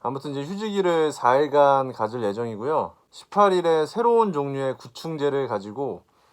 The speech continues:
다시 진행을 해보도록 하겠습니다. 감사합니다. 그리고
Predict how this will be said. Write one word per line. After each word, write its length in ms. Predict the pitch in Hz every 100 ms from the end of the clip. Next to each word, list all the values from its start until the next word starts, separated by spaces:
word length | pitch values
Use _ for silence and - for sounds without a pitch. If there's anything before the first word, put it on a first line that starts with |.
| _ _
다시 260 | - 110 123
진행을 500 | - 143 143 143 139
해보도록 380 | 165 156 131
하겠습니다. 600 | 151 143 - 104 107 95 -
감사합니다. 540 | 110 120 120 120 131 - _ _ _ _ _ _ _ _ _ - - - - - - - - - - _ _ _ _
그리고 540 | - 151 147 156 151